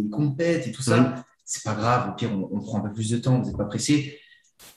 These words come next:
Speaker 1: J'ai toujours tendance à conseiller deux jours de repos, pas forcément dans la suite, placez-les comme vous voulez, mais deux jours de repos. Et je leur dis, c'est pas le but de rien faire. S'ils veulent aller faire du roller, faire un foot avec leurs potes, mais en fait, les sortir de la dimension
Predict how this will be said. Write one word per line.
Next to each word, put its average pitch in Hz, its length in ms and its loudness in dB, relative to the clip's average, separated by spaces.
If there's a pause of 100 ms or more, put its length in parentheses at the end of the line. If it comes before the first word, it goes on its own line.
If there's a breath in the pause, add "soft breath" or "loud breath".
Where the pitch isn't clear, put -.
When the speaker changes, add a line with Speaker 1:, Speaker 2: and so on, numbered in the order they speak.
(120)
Speaker 1:
J'ai 107 180 -4
toujours 135 300 6
tendance 135 320 8
à - 60 2
conseiller 135 640 4
deux 127 300 4
jours 131 520 6 (420)
de 113 140 -2
repos, 113 720 2
pas 139 340 6
forcément 123 340 -2
dans 123 100 2
la 127 80 4
suite, - 440 -4 (160)
placez-les 135 380 4
comme 131 180 4
vous 127 80 2
voulez, 147 240 6
mais 107 100 2
deux 120 100 0
jours 123 140 0
de 139 60 2
repos. 139 380 2 (280 loud breath)
Et 107 80 0
je 107 80 -2
leur 120 140 2
dis, 131 120 6
c'est - 180 2
pas 107 80 2
le 110 100 4
but 117 180 0
de 110 100 0
rien 117 260 0
faire. 131 420 2 (220)
S'ils 107 200 -2
veulent 113 120 4
aller 113 100 0
faire 113 180 0
du 107 100 -2
roller, 131 380 4
faire 120 120 -4
un 107 60 -2
foot 127 200 -4
avec 110 140 -2
leurs 127 180 0
potes, 151 160 2
mais 117 60 0
en 107 40 -2
fait, 135 120 0
les 107 120 -2
sortir - 460 0
de 120 60 2
la 110 200 0 (260 loud breath)
dimension 135 480 4